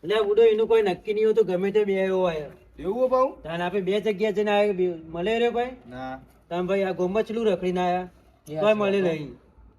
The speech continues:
Speaker 1: એટલા માટે વળીને આવ્યો.
Speaker 3: હા,
Speaker 1: રજ્જુ? આ પેલી સાઈડ કદાચ હોય તો?
Speaker 3: એ સાચી વાત હો, ભીખાજી.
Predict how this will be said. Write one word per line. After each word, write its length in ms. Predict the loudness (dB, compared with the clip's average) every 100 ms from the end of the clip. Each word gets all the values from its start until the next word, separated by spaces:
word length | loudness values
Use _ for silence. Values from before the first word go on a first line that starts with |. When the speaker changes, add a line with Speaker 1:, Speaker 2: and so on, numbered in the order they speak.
| _ -16 -14 -12 -6
Speaker 1:
એટલા 180 | -2 0
માટે 140 | 0
વળીને 300 | 2 0 -2
આવ્યો. 240 | -4 -10 -16 -20 -20 -20 -18
Speaker 3:
હા, 80 | -6
Speaker 1:
રજ્જુ? 300 | -6 -2 -2 -2 -12 -20 -20 _ -20 _ _ _ _ _ _ _ _ _ _ _ _ _ _ _ _ _ _ _ _ _ _ _ -20
આ 60 |
પેલી 260 | -12 -6 -2
સાઈડ 180 | -2 -2
કદાચ 220 | -4 -2 -2 -2
હોય 100 | -2
તો? 160 | -4 -4 -8 -18 -18
Speaker 3:
એ 20 | -14
સાચી 320 | -12 -10 -10
વાત 100 | -10
હો, 80 | -12 -14 _
ભીખાજી. 380 | -18 -16 -18